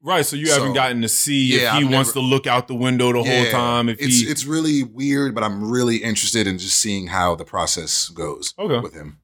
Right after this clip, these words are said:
Speaker 1: Yeah.
Speaker 2: Yeah. All right, go ahead.
Speaker 1: You've gotten evaluations from the people he has been on planes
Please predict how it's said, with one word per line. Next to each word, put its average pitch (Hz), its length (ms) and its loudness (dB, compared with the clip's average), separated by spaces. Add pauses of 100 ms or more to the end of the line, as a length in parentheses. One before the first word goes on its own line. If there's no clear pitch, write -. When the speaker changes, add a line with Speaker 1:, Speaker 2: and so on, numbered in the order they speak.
(100)
Speaker 1:
Yeah. 113 240 2 (240)
Speaker 2:
Yeah. - 200 -4 (420)
All - 100 0
right, - 100 -4 (240)
go - 80 -2
ahead. - 160 -6 (220)
Speaker 1:
You've 233 240 -2
gotten 247 240 2
evaluations 175 840 0
from 160 220 -2
the 143 60 0
people 147 260 -2
he 120 160 0
has 165 240 2
been 123 140 0
on 107 160 2
planes 110 200 -6